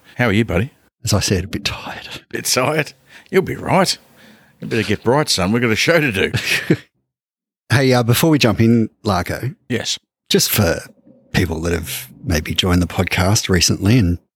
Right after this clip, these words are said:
Speaker 2: don't really know who you and I are,
Speaker 1: Yep.
Speaker 2: maybe a little bit of a tidbit of
Speaker 1: Yeah.
Speaker 2: information. What do you think?
Speaker 1: Yeah, for sure.
Speaker 2: Yeah.
Speaker 1: Love it.
Speaker 2: Something random. We haven't done this before, so <laughs> let's jump into it.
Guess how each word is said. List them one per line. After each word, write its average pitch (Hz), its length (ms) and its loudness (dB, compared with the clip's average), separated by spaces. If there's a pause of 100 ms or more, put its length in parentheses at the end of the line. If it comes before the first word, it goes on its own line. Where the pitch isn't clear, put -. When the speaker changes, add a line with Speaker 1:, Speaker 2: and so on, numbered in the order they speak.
(200)
Speaker 2:
don't 131 160 2
really 80 160 0
know 85 220 4
who 95 420 4
you 101 220 4
and 95 100 4
I 90 180 4
are, 160 300 0
Speaker 1:
Yep. - 180 -18 (120)
Speaker 2:
maybe 80 140 2
a 82 60 -2
little 95 140 0
bit 92 140 2
of 92 100 0
a 98 80 4 (200)
tidbit 175 440 0 (140)
of 127 80 2
Speaker 1:
Yeah. 139 140 2
Speaker 2:
information. 185 420 0 (240)
What 196 80 -6
do 175 80 0
you 156 40 0
think? - 280 -4 (200)
Speaker 1:
Yeah, 285 100 -2
for - 120 -14
sure. - 240 -6 (100)
Speaker 2:
Yeah. - 180 -6 (280)
Speaker 1:
Love 226 160 -2
it. 104 120 -10 (100)
Speaker 2:
Something - 240 -10
random. 185 360 -2
We 202 60 0
haven't 98 140 2
done 98 100 2
this 127 140 4
before, 113 400 2
so - 180 2 (500)
<laughs> - 480 -6
let's - 160 -6
jump - 300 -8
into - 220 -6
it. - 160 -12